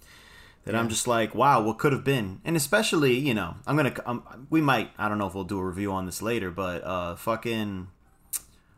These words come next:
Speaker 1: uh, Star Wars Visions
Speaker 2: Yeah.
Speaker 1: did it way better.
Speaker 2: Oh,
Speaker 1: You know, the
Speaker 2: absolutely.
Speaker 1: fact that they, they really played into a good animation style and they made it look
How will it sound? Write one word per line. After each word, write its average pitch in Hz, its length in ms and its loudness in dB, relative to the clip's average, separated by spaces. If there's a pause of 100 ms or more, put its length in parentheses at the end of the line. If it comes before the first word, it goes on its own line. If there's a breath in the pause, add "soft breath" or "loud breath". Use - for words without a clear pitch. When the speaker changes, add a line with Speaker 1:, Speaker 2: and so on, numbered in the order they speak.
(160 soft breath)
Speaker 1:
uh, 120 120 2
Star 135 320 2
Wars 131 300 2
Visions 101 800 -2
Speaker 2:
Yeah. 98 100 -10
Speaker 1:
did 127 140 0
it 143 200 -4
way 185 380 0
better. 76 400 -6 (300)
Speaker 2:
Oh, 110 160 -4 (180)
Speaker 1:
You 113 80 0
know, 104 180 0
the 95 60 -6
Speaker 2:
absolutely. 101 60 -4
Speaker 1:
fact 117 320 0
that 110 340 -2
they, 113 180 -2
they 117 200 0
really 123 260 0
played 117 380 -2
into 113 260 -2
a 95 60 -4
good 101 420 -4
animation 98 520 -6
style 90 380 -4
and 95 120 -6
they 92 80 -6
made 92 180 -4
it 78 100 -10
look 85 300 -8